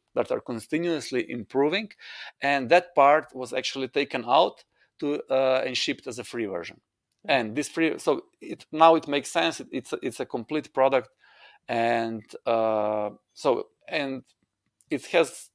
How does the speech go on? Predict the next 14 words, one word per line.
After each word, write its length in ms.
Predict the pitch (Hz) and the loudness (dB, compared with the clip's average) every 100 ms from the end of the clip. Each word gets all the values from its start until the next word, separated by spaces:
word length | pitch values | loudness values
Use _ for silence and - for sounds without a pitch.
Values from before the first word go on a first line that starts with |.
| _ | _
it's 180 | - - | -12 -2
not 220 | 190 - | -2 0
really 260 | 180 202 165 | 2 4 6
directly 640 | 147 165 175 - 156 143 | 8 8 8 2 -4 -4
connected 680 | - 131 170 170 107 98 - | -2 2 2 2 -4 -8 0
to 100 | 110 | 4
our 420 | 113 110 113 - _ _ _ | 6 4 -2 -6 _ _ _
commercial 440 | - 117 123 131 127 | -6 -2 0 -2 -4
product, 460 | 123 117 175 175 _ _ - | 2 4 4 -2 _ _ -6
but 160 | 143 151 | -4 -4
of 160 | - | -6
course, 340 | 151 147 143 135 | -2 0 0 -6
if 140 | 113 | -6
the, 100 | 120 | -8